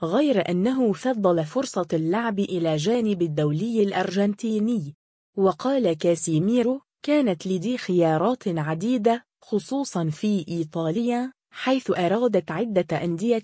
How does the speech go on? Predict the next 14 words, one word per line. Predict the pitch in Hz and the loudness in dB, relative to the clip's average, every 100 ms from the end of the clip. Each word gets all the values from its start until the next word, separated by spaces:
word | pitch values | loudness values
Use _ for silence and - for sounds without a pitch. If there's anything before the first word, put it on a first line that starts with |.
| 233 | -2
ضمي. | 202 262 208 160 143 139 _ _ _ - | -2 0 0 0 -4 -8 _ _ _ 0
لكنني | 190 185 294 311 220 185 | 0 2 0 0 2 2
الآن | 160 220 247 208 | 0 0 0 0
في | 202 | 0
المكان | 180 175 175 247 277 220 | 0 0 -2 -2 0 2
الذي | 196 185 196 185 180 | 2 2 0 0 0
أريد | 170 208 247 | 0 2 2
أن | 185 180 | 2 2
أكون | 170 160 240 269 220 170 | -2 -4 -2 0 0 0
فيه، | 160 - 233 233 185 _ _ - | -4 -4 -2 -2 -6 _ _ -2
إلى | 240 202 180 | 2 4 4
جانب | 190 302 254 175 | 2 2 2 2
ليونيل | 165 185 262 240 233 170 165 156 | 2 2 2 2 2 2 0 0
ميسي، | 190 - - 220 240 | 0 -2 -4 -4 -6